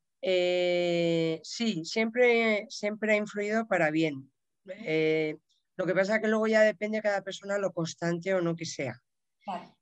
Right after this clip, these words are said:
Speaker 1: Porque cuando tú ves que uno, una, una cosa funciona tan bien y quieres que los demás tengan el mismo resultado que tú, pues te, te empeñas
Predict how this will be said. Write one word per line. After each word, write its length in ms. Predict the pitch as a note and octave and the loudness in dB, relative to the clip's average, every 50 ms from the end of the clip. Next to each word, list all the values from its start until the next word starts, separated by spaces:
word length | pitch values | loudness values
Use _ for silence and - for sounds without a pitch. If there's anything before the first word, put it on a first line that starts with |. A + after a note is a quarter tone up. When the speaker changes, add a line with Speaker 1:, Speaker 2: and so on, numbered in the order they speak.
| _ _ | _ _
Speaker 1:
Porque 460 | - F3+ E3+ E3+ F#3+ F#3+ F#3 F#3 F#3 F#3 F3 | -6 -6 -4 0 2 4 6 6 4 4 4
cuando 300 | F#3+ F#3 F#3 F#3 F#3 F3 | 2 2 2 2 0 0
tú 120 | E3+ G#3 G#3+ | -2 -2 0
ves 220 | A3+ A#3 A3+ - | 0 0 -2 -4
que 140 | - A#3 A#3 | -6 -4 -2
uno, 380 | A3+ A3+ A3+ A3+ A3+ A3 - _ | -2 0 -2 -2 -4 -6 -10 _
una, 240 | - G#3+ G#3+ A3 A3 - | -6 -4 -2 -4 -2 -2
una 240 | A3+ A3 A3+ A3 G#3+ | 0 2 2 2 2
cosa 320 | - G3 F3+ F3 F#3 D#3+ | 2 0 0 0 -2 -4
funciona 440 | E3 - D#3+ D#3+ E3 F3 F#3 G3+ G#3 G#3 | -4 -4 -6 -4 -4 -2 -2 -2 -2 -2
tan 300 | - G#3 G3+ G3+ G#3 F3 | -2 -2 -2 -2 -2 -2
bien 300 | F#3+ F#3+ F3+ D#3+ D#3 D#3+ | 0 2 2 2 2 0
y 80 | D#3+ | 0
quieres 280 | - F3+ F3+ - - - | 0 -2 -2 -2 -6 -8
que 120 | - A3 | -6 -4
los 200 | G#3 G3+ G3 F3 | -2 -2 -2 -2
demás 360 | F#3 G3 F#3+ G3 G3 F#3 - | -2 -2 0 0 0 -2 -4
tengan 260 | - F3+ E3+ D#3+ D#3 D#3 | -4 -4 -2 -2 -2 -2
el 80 | D3+ | -2
mismo 240 | D#3+ E3 F3 F#3 F#3+ | 0 0 0 0 -2
resultado 440 | F#3+ F#3 F#3+ G3+ F3+ E3+ F#3+ F#3+ F3+ | -2 -4 -6 -8 -6 -2 -2 0 0
que 120 | F#3 F3+ | -2 -2
tú, 280 | E3+ G#3+ A3 G#3 A3 A3 _ _ _ _ - - - - - _ - | -2 -2 -4 -4 -6 -8 _ _ _ _ -20 -20 -20 -20 -20 _ -6
pues 300 | F#3+ G3 F#3 F#3 - _ _ _ _ _ _ _ | -2 -2 -2 -2 -4 _ _ _ _ _ _ _
te, 180 | - G#3 - - | -6 -6 -4 -2
te 120 | - G3+ | -2 0
empeñas 840 | G3+ F#3+ F3+ G3 A3 A#3 B3+ C4+ B3+ B3 B3 C#4 D4 - - - - | 0 0 2 4 4 4 6 6 4 4 4 4 0 -2 -6 -16 -20